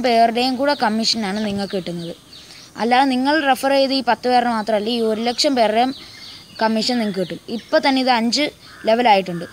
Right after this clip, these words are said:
കാരണം നിങ്ങൾ refer ചെയ്ത പത്ത് പേരാണ് ഒന്നാമത്തെ level, അവർ refer ചെയ്ത ആ നൂറ് പേര് രണ്ടാമത്തെ level, ആ നൂറ് പേർ refer ചെയ്ത ആയിരം പേര് മൂന്നാമത്തെ level, ആയിരം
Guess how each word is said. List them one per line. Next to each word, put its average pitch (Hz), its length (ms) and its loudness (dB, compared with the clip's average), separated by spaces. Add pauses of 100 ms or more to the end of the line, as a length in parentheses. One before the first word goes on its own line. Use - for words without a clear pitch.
(140)
കാരണം 240 320 2 (460)
നിങ്ങൾ 277 300 2 (320)
refer 240 240 0
ചെയ്ത 254 240 4
പത്ത് 226 220 -4
പേരാണ് 208 280 2 (100)
ഒന്നാമത്തെ 202 400 -2
level, 175 180 -2 (680)
അവർ 285 180 4 (140)
refer 254 260 2
ചെയ്ത 240 220 4
ആ - 100 0
നൂറ് 233 300 0
പേര് 214 240 2
രണ്ടാമത്തെ 190 460 -2
level, 165 160 -4 (840)
ആ 269 40 4 (160)
നൂറ് 269 320 2
പേർ 277 140 4 (100)
refer 240 260 0
ചെയ്ത 220 160 2 (140)
ആയിരം 247 300 2
പേര് 196 180 0 (100)
മൂന്നാമത്തെ 190 420 -4
level, 170 180 -8 (480)
ആയിരം 247 260 2